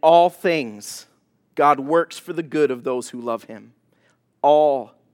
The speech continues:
things he makes good. See, God redeems the broken to feed the multitude. So Jesus told the disciples to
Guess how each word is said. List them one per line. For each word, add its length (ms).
things 720
he 140
makes 320
good. 380
See, 160
God 300
redeems 760
the 120
broken 560
to 80
feed 240
the 80
multitude. 640
So 120
Jesus 420
told 300
the 80
disciples 640
to 320